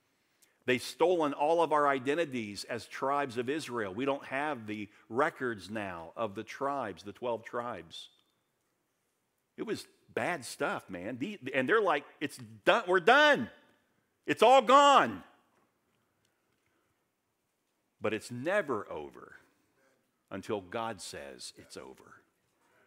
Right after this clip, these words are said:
And by the way, that day hasn't happened yet.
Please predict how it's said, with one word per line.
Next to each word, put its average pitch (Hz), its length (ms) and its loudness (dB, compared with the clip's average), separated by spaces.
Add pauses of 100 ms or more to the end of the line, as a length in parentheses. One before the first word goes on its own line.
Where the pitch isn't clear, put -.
(220)
And 101 120 -4
by 139 160 0
the 110 80 -2
way, 104 340 -4 (140)
that 131 300 -4
day 156 420 -4
hasn't 104 320 -12
happened 85 420 -14
yet. 62 260 -18